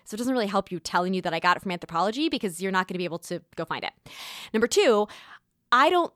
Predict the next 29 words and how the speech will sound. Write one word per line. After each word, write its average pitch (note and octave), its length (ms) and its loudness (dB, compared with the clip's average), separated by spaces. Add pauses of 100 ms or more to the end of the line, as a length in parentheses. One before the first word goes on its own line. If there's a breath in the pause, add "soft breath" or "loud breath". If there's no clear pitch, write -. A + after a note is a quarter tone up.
(240)
s-, - 360 -6
I, A#3+ 160 6
I C4 100 4
do D4 260 6
see E3 500 -6 (100)
the G3 220 2
value G#3+ 800 2
in G3 280 0
the G3 140 -4 (140)
ease A3+ 380 4
of - 120 0
shopping D3+ 320 -4
time. - 260 -12 (200)
Like, A3 100 -2
I D4 120 8
can D4 180 2
definitely G#3 500 2
appreciate - 480 -8
that. - 160 -6 (140)
I, A3 480 6 (1000 loud breath)
I A#3 120 6
had B3 320 4 (100)
a A3 40 2
photo D#4+ 600 6
that C#4+ 100 4
I A#3 100 6
saw F#3+ 320 4
on G3+ 140 2
Pinterest - 580 -8